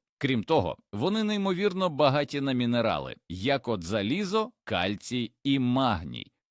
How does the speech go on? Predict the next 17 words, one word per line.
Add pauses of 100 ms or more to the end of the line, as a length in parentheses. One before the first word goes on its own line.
(140)
Спіруліна
та
хлорела,
які
зазвичай
продаються
у
вигляді
порошку
чи
таблеток, (300)
містять
велику
кількість
білка (180)
та
хлорофілу.